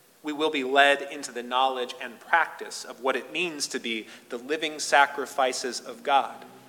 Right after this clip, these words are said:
the family of God the Father, and the living reminders of the eternal gospel. But now, before all knowledge and practice, we must be remade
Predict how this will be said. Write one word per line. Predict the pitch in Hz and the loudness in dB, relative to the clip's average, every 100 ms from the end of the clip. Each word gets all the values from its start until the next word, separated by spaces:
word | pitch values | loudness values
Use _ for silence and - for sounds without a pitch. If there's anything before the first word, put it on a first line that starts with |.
| - - - | -20 -20 -12
the | - | -8
family | 127 - 147 147 131 113 110 - | -6 2 2 4 0 -6 -8 -14
of | 131 - | -16 2
God | 131 127 - | 6 6 4
the | |
Father, | - 143 131 123 113 - - - - - - | 0 4 6 4 -4 -14 -20 -20 -20 -20 -8
and | 139 | -6
the | 135 | -4
living | 131 151 151 139 | 2 2 2 0
reminders | 127 120 123 131 120 113 104 | -4 2 2 2 -4 -6 -4
of | 120 | -6
the | 104 110 | -6 -8
eternal | 104 - 120 107 | -6 -8 -8 -8
gospel. | 123 117 113 - - - _ _ _ _ _ _ _ _ _ _ _ _ _ _ | -2 0 0 -6 -10 -20 _ _ _ _ _ _ _ _ _ _ _ _ _ _
But | 135 135 | -8 -2
now, | 143 127 113 - - - _ _ _ _ | 0 2 0 -12 -20 -20 _ _ _ _
before | - 127 - 156 156 143 | -8 -8 -4 2 4 4
all | - 113 120 113 | 2 -2 -2 -2
knowledge | 110 110 107 - - | -6 -6 -8 -16 -16
and | 123 110 | -16 -16
practice, | 101 123 110 - - - - - _ _ _ _ - | -6 -2 -2 -6 -16 -12 -14 -16 _ _ _ _ -8
we | 143 | -6
must | 139 139 143 - 131 | -2 0 0 -4 -6
be | 123 123 113 - 123 | -4 -4 -8 -14 -8
remade | 127 117 127 139 110 101 | -6 -4 0 0 0 -8